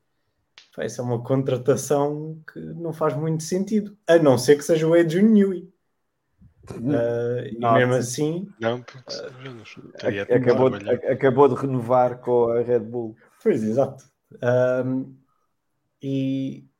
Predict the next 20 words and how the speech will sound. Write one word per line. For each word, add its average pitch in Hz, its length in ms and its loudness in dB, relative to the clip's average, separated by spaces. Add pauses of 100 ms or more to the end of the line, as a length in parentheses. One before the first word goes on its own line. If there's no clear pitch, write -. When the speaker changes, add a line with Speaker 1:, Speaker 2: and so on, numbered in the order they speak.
(440)
Speaker 1:
não, 127 440 -4 (140)
pronto, 117 320 -4
eu 127 160 -4
este 135 360 -2
ano, 139 220 2
este 131 260 -6
ano 131 140 -2
tenho 117 420 -2
levado 110 260 0
muito 113 300 -2
na 110 80 0
cabeça 107 400 0
por - 120 -14
causa 104 260 -2 (420)
da, - 60 -20 (180)
do 113 220 -12
desempenho 104 680 -2
da, 101 320 -8
da 110 200 -14
McLaren, 107 600 -6